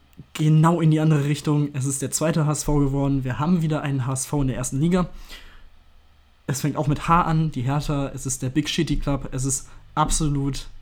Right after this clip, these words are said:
eine Schande, was da abgeht. Und auch ein, ähm, Pro-Argument, ein großes Pro-Argument dafür, dass diese fünfzig plus eins Regel nicht fallen sollte in den nächsten Jahren. Also, auch wenn ich durchaus,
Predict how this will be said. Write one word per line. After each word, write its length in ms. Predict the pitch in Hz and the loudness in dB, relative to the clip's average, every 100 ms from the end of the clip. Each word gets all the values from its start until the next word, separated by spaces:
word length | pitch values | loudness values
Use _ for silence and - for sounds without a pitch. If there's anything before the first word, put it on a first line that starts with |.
| - | -6
eine 100 | 135 | -4
Schande, 420 | - 160 165 151 | 0 4 4 4
was 160 | 135 - | 0 -2
da 80 | - | -4
abgeht. 340 | - 135 131 - - - - - - - | -2 -2 -4 -6 -10 -10 -10 2 4 6
Und 360 | 139 135 - - | 4 2 0 -2
auch 380 | 143 196 - - - - - - - - - - | 2 2 0 -8 -16 -20 -20 -20 -20 -20 -20 -8
ein, 480 | 139 160 180 185 175 - 139 | -2 2 2 0 -2 -8 -4
ähm, 560 | 143 143 143 139 131 - _ _ _ - - | 0 2 2 0 -4 -16 _ _ _ -16 -6
Pro-Argument, 840 | - 196 139 131 135 143 180 - 139 | 2 2 2 2 2 0 -2 -6 -6
ein 140 | 139 | -2
großes 400 | 131 180 240 131 | 0 0 0 -2
Pro-Argument 520 | - 131 127 131 131 | -4 -4 -2 -2 -2
dafür, 240 | 131 - 151 | -4 -2 -2
dass 140 | 127 | -2
diese 180 | 135 131 | -4 -2
fünfzig 320 | 160 156 143 | -2 -2 -4
plus 180 | 139 - | -6 -4
eins 240 | 151 160 | -4 -2
Regel 260 | 143 131 131 | -2 0 0
nicht 320 | 135 131 - | -2 -4 -8
fallen 420 | - 156 135 135 - - | -4 0 0 0 -4 -8
sollte 400 | 127 139 131 147 | -4 -2 -2 -2
in 80 | 135 | 0
den 80 | 131 | 0
nächsten 300 | 131 - 123 | -2 -4 -4
Jahren. 240 | 127 131 - - - - - _ _ _ | -4 -8 -12 -20 -20 -20 -20 _ _ _
Also, 360 | 156 143 151 - - - | -2 0 0 -2 -16 -6
auch 220 | 143 160 165 | -2 0 0
wenn 120 | 139 | -2
ich 280 | 185 - - _ _ - | -2 -6 -16 _ _ -6
durchaus, 800 | 139 175 190 - 151 147 - | 0 2 2 0 -2 -2 -6